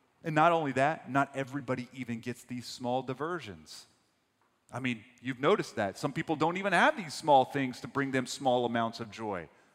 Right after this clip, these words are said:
God gives, and then God takes away. Some people have a lot of these diversions.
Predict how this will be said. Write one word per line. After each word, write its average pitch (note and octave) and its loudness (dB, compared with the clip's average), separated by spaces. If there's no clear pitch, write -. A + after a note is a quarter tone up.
God B2+ 0
gives, G3 -2
and D3 -6
then C#3+ -2
God C#3+ 8
takes E3+ 0
away. D3 4
Some C#3+ -2
people D#3 0
have D#3 6
a D#3 2
lot C#3 6
of - -4
these G3+ -8
diversions. G3+ -2